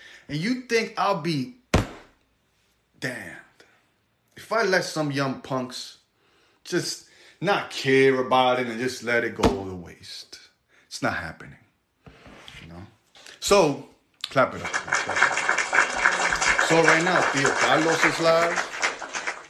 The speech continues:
Um, many other, I think Santiago Matias is live talking about, like, right now it's Dominican time. <laughs> It is. It's Dominican. And, you know,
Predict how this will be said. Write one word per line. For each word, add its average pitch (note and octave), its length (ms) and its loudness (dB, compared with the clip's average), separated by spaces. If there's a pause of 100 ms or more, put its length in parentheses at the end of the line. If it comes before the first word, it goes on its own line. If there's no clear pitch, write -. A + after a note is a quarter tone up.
(360)
Um, G#2 580 -2
many B2 440 -2
other, C#3+ 180 4
I D3 40 2
think D3 160 -6
Santiago B2 420 -2
Matias C#3+ 600 0
is C3+ 140 -8
live D3 360 2
talking D3 320 -4
about, C#3 220 -4
like, G#2+ 200 -4
right E3+ 160 0
now D#3+ 300 -2
it's A#2 120 -10
Dominican F#2+ 540 -16
time. E2+ 320 -18 (320)
<laughs> - 0 - (140)
It E3+ 140 2
is. - 500 -6 (560)
It's E3+ 200 -2
Dominican. D3+ 400 -4
And, D3+ 80 -2
you F3 60 0
know, D#3 300 -2